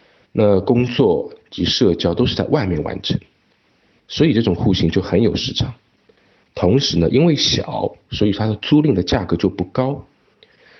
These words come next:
当然房屋的总价也不高。那如果我们去投资的话呢，门槛相对就会比较低。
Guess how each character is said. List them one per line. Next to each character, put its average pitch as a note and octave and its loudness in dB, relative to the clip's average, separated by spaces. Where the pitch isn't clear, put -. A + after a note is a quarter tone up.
当 C#3+ 0
然 A#2 0
房 A2+ 0
屋 D#3+ 0
的 G3+ 0
总 - -4
价 G#3+ 0
也 E2 -4
不 - -8
高。 - -8
那 G#2+ 0
如 G2+ 2
果 G2+ 2
我 D#2 0
们 D2 -4
去 - -6
投 E2 -2
资 - -6
的 A#2 0
话 F2+ 0
呢， D#2 -4
门 E2+ 2
槛 - -2
相 F2 0
对 F2 0
就 - -6
会 - -6
比 - -16
较 - -10
低。 C3 -6